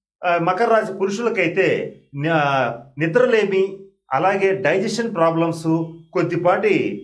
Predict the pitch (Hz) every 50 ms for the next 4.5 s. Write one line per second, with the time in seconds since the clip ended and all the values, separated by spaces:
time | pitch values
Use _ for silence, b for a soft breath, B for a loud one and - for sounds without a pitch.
0 | - - _ _ - 165 156 151 151 147 139 - 190 202 214 214 - 214 208 185
1 | - 156 156 170 190 196 190 185 180 180 180 175 160 165 175 185 202 202 185 170
2 | 170 170 170 165 165 165 160 165 165 151 147 147 147 151 151 156 143 147 143 143
3 | 139 135 131 131 135 135 143 - 151 143 - 123 135 139 135 151 156 151 - -
4 | - 160 156 156 - 139 123 135 139 -